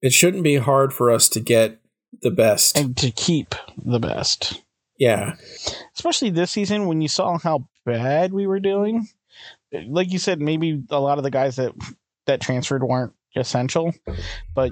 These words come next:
Speaker 2: you wouldn't think there'd be that many. But you think a lot of those guys that are being transferred or that are transferring would be like, "I need to hang out for this offseason 'cause I've really got a shot 'cause we were so bad that if I've been sitting on the bench, now's my time,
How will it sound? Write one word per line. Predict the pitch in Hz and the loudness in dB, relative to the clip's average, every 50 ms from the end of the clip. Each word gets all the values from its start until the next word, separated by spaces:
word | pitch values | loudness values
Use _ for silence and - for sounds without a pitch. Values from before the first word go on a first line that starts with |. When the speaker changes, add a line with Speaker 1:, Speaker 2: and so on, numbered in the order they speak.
| 85 | -2
Speaker 2:
you | 123 139 165 | -2 -2 0
wouldn't | 311 285 165 139 | 0 0 -2 -2
think | - 151 127 | -2 -2 -2
there'd | - 139 135 123 | -2 -2 -2 -2
be | 107 120 120 | -2 -2 0
that | 113 120 117 110 | 0 0 0 0
many. | 123 156 190 185 | 0 0 0 -2
But | 143 135 - - - | -2 -4 -6 -8 -6
you | 165 151 151 | -4 -2 -2
think | - - 170 151 | -2 -2 -2 -2
a | 139 | 0
lot | 139 147 156 156 | 0 0 0 0
of | |
those | 143 143 127 - | 0 -2 -2 -2
guys | - 147 175 156 | -2 -2 0 0
that | - 127 | 0 -2
are | 123 127 | 0 0
being | 135 135 127 | 0 0 0
transferred | - - 139 175 208 - - 127 123 120 120 123 - _ _ | 0 -2 -2 -2 -2 -2 -2 -2 0 -2 -2 -4 -8 _ _
or | 143 139 | -4 -2
that | 120 135 123 110 | 0 0 0 0
are | 104 | -2
transferring | 101 - 160 196 262 240 - 127 123 123 127 | -4 -2 -2 -2 -2 -2 -2 -2 -2 -2 -2
would | 127 120 | -2 -2
be | 135 131 | 0 0
like, | 123 123 117 _ _ _ - - - - - - _ _ - - 285 - _ _ | 0 0 -2 _ _ _ -20 -20 -18 -18 -20 -20 _ _ -10 -10 -10 -10 _ _
"I | - - 185 | -6 -4 -2
need | 254 208 120 | 0 0 0
to | 107 107 | 0 0
hang | - 143 139 131 139 | 0 -2 -2 0 0
out | 180 151 - 170 | 0 -2 -2 -4
for | - - 143 127 | -4 -4 -2 -2
this | 123 117 - | -2 0 0
offseason | 135 127 131 123 - - 139 143 139 127 143 127 123 120 - | 0 0 0 -2 -2 -2 -2 -2 -2 0 0 -2 -2 -4 -4
'cause | - - 123 110 107 | -2 -2 -2 -2 -2
I've | - - 196 208 | -2 -2 -2 -2
really | 175 147 143 143 | 0 -2 0 0
got | 139 151 143 131 | 0 0 0 0
a | |
shot | - - 196 - - - - | -2 -2 -2 -2 -2 -2 -2
'cause | - 127 117 113 - - _ _ _ _ - | -2 -2 -2 -2 -6 -10 _ _ _ _ -4
we | 123 156 | -2 -2
were | - 165 | -2 -2
so | - - 139 139 139 | -2 0 0 0 0
bad | 127 139 147 165 185 190 180 | 0 0 0 0 0 0 -2
that | 143 120 156 - - | -2 -4 -4 -4 -6
if | 127 - - _ _ - | -12 -18 -18 _ _ -2
I've | 160 185 202 | -2 0 0
been | 185 151 | -2 -4
sitting | - - 196 - 156 | -4 -4 -2 -2 0
on | 156 151 | 0 0
the | 139 | 0
bench, | 127 139 208 254 190 - - | -2 -2 -2 -2 -2 -4 -2
now's | 131 127 165 175 - | -2 0 0 0 0
my | 160 147 | -2 -2
time, | 135 - 170 151 151 151 151 143 | -2 -2 -2 -2 -2 -2 -2 -4